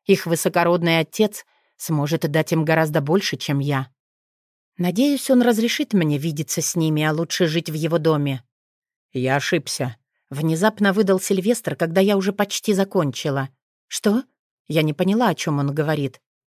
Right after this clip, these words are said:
«Найди Нейтана». У дракона сделалось такое лицо, будто он лимон проглотил.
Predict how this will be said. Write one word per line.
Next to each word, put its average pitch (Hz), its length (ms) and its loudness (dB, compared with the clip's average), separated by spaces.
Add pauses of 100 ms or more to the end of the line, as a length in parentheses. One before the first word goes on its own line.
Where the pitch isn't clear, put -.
(420)
«Найди 131 400 -2
Нейтана». 135 600 0 (440)
У 175 120 -2
дракона 175 460 4
сделалось 170 500 2
такое 190 340 4
лицо, 175 340 0
будто 185 420 0
он 196 120 4
лимон 214 360 4
проглотил. 143 720 -2